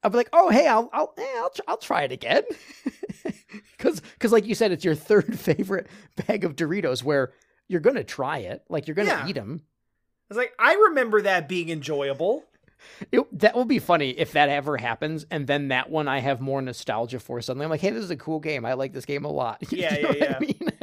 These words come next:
Speaker 1: <laughs> I don't know.
Speaker 2: We
Speaker 1: That's
Speaker 2: have
Speaker 1: funny to
Speaker 2: a,
Speaker 1: think
Speaker 2: we
Speaker 1: about.
Speaker 2: do have a track record of you saying you probably won't play games again and then playing them again, like, six months later.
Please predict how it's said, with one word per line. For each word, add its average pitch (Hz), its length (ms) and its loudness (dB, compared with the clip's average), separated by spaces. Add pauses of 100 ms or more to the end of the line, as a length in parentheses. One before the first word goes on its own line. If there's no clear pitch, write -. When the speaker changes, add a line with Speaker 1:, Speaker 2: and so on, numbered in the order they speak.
(220)
Speaker 1:
<laughs> - 20 -6 (1160)
I 269 100 0
don't 269 120 -2
know. 139 300 2 (180)
Speaker 2:
We 202 140 -2
Speaker 1:
That's 311 120 2
Speaker 2:
have 302 160 6
Speaker 1:
funny 240 80 6
to 226 40 4
Speaker 2:
a, 226 40 2
Speaker 1:
think 214 100 -2
Speaker 2:
we 220 60 -2
Speaker 1:
about. 254 180 2
Speaker 2:
do - 40 6
have 262 100 0
a 226 60 0
track 220 400 -4
record 175 360 -2
of 143 100 -12
you 165 140 -10
saying 170 380 -4
you 156 120 -10
probably 165 400 -2
won't 151 240 -6
play 151 220 -8
games 147 380 -12
again 131 300 -10
and 131 80 -12
then 127 140 -12
playing 143 300 -8
them 131 120 -12
again, 135 240 -8
like, 127 160 -12
six - 320 -14
months 120 200 -16
later. 123 340 -10